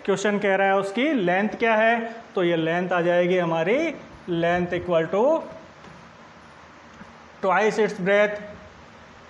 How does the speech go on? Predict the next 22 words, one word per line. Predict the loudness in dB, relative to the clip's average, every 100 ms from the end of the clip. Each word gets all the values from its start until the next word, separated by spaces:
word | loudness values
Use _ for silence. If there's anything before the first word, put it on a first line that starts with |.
| -4
टू | 0 4
एक्स, | 4 4 2 -4 -12 -12 -4
उससे | -4 0 0 2
भी | 0
two | 0 0 2
meter | 2 0 2 2
more, | 4 4 2 -2 -10 -18 -20 -12
तो | -10
प्लस | -4 -2 -2 -4
टू, | -4 -4 -8 -20 -20 -14 -6
यानी | -2 -2
हमने | -2 0 2 0 0 -6 -8 -4
मान | -2 0
ली | 0 -2
इसी, | -4 -4 -6
इसकी | -4 -4
length, | -4 -2 -4 -6 -4
ब्रेथ | -2 -2 -2
क्या | 0
है, | 0 2 0
एक्स | 0 0
है, | 2 2 -4 -12